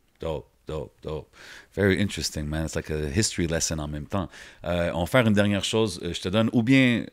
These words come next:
un choix, un ou l'autre, ou bien tu finis la phrase. All right? So we're gonna get off on that.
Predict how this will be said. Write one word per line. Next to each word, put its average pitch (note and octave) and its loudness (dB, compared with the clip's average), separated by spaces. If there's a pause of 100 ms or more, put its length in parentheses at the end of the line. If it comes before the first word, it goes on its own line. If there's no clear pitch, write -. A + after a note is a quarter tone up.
un G2 0
choix, A#2 0
un G#2+ 6
ou G2+ 6
l'autre, G#2+ 4
ou G#2+ 2
bien A2 2
tu - -4
finis G2 0
la D#2+ 0
phrase. C#2+ -8
All D2 -6
right? E2+ -2
So F2 -6
we're E2 -4
gonna E2 -2
get F2+ 2
off F#2 0
on E2+ -4
that. G#2 0